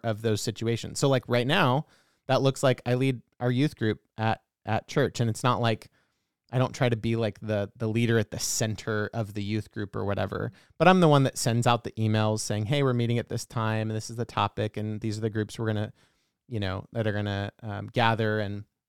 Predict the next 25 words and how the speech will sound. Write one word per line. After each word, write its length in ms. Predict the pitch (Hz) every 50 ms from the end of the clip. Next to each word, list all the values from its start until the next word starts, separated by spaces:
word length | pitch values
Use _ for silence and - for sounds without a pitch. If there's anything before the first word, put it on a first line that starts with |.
| _ -
you 60 | 113
know, 80 | 98
hey, 220 | 95 101 151 147 143
we're 100 | 131 131
gonna 140 | 131 123 117
do 180 | 110 117 113
this, 320 | 104 110 107 - - - - _ -
you 80 | -
know, 60 | - - 110
game 200 | 143 139 131 123
night 220 | 120 110 110 -
and 100 | - 117
whatever." 300 | 117 123 139 123 107 101 - - - - - _ _ _ _ _ _ _ _ _ _ _ _
I'm 160 | - 120 120
also 180 | 120 117 - -
the 80 | 135 135
one 120 | 135 139
that 120 | 139 -
teaches. 460 | - 175 170 - - 120 107 104 98 107
I'm 140 | 107 113
the 100 | 113 117
one 180 | 117 117 117 117
that, 220 | 117 117 113 - _ _ _ -
you 100 | 117 107
know, 300 | 107 104 104 104 107